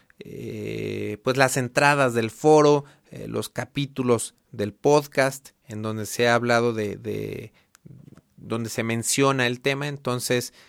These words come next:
eh, por ahí, eh, bueno, de, de entrada no, no encuentro la, no sé qué capítulo haya sido, por ahí me,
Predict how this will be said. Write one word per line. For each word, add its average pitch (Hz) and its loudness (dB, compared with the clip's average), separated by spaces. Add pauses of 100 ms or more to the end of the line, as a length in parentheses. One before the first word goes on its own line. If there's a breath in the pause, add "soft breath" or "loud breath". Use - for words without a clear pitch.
(200 soft breath)
eh, 127 -12
por 120 -2
ahí, 143 2 (100)
eh, - -12
bueno, 58 -10 (180)
de, 123 -12
de 117 -10
entrada 117 -4
no, 117 -4
no 113 -8
encuentro 117 -4
la, 101 -6 (1500 soft breath)
no 127 -6
sé 127 -6
qué 131 -4
capítulo 123 0
haya 120 4
sido, 160 -2
por 127 2
ahí 120 2
me, 120 -4